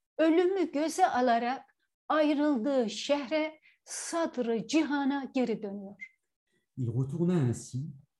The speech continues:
Speaker 2: en acceptant d'assumer le risque de la mort, à la ville qu'il avait quittée et auprès de Sadhu Jihan.
Speaker 1: Elbette bu dönüş kolay olmuyor. Çevresindeki tüm insanlar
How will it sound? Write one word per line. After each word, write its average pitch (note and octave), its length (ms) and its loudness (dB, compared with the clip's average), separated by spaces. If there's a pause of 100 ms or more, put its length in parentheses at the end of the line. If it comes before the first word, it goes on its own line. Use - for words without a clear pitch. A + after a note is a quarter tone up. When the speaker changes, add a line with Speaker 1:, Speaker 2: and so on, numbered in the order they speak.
(120)
Speaker 2:
en A#2 180 0
acceptant D3+ 680 -4
d'assumer C3 560 0
le G2 280 -4
risque C3 440 -2
de G#2 100 -2
la F#2+ 100 -4
mort, G#2 300 -6 (560)
à A#2+ 100 -2
la A2+ 120 0
ville C#3 260 -2
qu'il A#2 160 -2
avait G#2+ 240 -2
quittée A2 440 -8 (560)
et A2+ 60 -4
auprès A2+ 420 -2
de A2+ 100 2
Sadhu A2 440 2
Jihan. E2+ 280 -2 (840)
Speaker 1:
Elbette C#4 580 -4
bu A3+ 180 -2
dönüş C4+ 520 0
kolay B3+ 420 0
olmuyor. D4+ 760 -2 (520)
Çevresindeki D4 1000 0
tüm F#4+ 240 4
insanlar B3+ 800 0